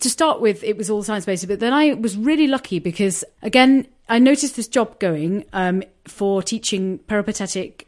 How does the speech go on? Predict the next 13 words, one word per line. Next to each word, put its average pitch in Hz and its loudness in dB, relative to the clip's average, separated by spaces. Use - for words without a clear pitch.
violin 180 -4
and 175 -4
cello 175 -4
and 156 -6
string 220 -2
instruments 170 -8
in 185 -4
schools 170 -6
all 220 4
around 196 2
the 185 -2
Liverpool 170 -4
area. 156 -12